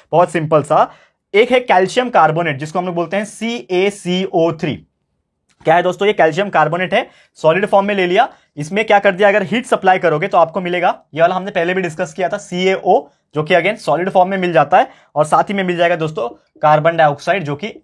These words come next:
गैस है तो ऊपर निकल जाएगा। तो यहां पे आप जब नोटिस करोगे, according to the definition, definition हमारा बोलता था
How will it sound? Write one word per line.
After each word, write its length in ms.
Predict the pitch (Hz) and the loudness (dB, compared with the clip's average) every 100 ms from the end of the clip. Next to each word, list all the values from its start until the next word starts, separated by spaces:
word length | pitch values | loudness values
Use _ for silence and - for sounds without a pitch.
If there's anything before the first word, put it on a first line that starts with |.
| _ _ - | _ _ -6
गैस 320 | 135 170 160 | 0 0 0
है 60 | 240 | -8
तो 140 | 170 | -8
ऊपर 200 | 143 151 | -6 -4
निकल 240 | 143 123 | -4 -6
जाएगा। 240 | 110 101 98 - _ _ _ - | -6 -6 -8 -16 _ _ _ -4
तो 60 | |
यहां 160 | 151 190 | -2 2
पे 60 | |
आप 100 | 220 | 2
जब 140 | 185 214 | 2 -2
नोटिस 320 | 185 180 220 | -2 -4 -4
करोगे, 340 | 233 208 254 - - | -2 -2 -4 -10 -12
according 380 | 131 165 208 208 | 0 2 2 -2
to 60 | |
the 100 | 190 196 | -2 -4
definition, 300 | 208 196 - | -4 -6 -4
definition 340 | 160 180 185 | -4 -4 -4
हमारा 240 | 202 190 190 | -2 0 0
बोलता 260 | 180 180 | 0 0
था 220 | 185 240 | 2 0